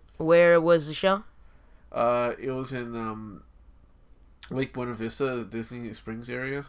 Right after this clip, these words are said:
Speaker 1: House of Blues?
Speaker 2: Yeah.
Speaker 1: Um, yeah, you could. There, there's ways to go. It just takes longer.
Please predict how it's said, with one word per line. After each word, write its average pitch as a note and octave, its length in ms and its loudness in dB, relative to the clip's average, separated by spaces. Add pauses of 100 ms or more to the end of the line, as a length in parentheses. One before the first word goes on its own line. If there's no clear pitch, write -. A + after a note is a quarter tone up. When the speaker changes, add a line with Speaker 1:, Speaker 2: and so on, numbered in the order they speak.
Speaker 1:
House D#3 220 -2
of D#3 80 -6
Blues? E3+ 400 -4 (340)
Speaker 2:
Yeah. G#2+ 140 -14 (1200)
Speaker 1:
Um, D#3 640 4 (360)
yeah, F3 240 6
you A#3+ 180 2
could. A3+ 280 6
There, A3 180 10
there's C#4+ 280 4
ways F#3+ 320 4
to E3 100 -2
go. D#3 200 4
It F#3 120 4
just D3 280 -4
takes D3+ 200 -2
longer. D3+ 400 2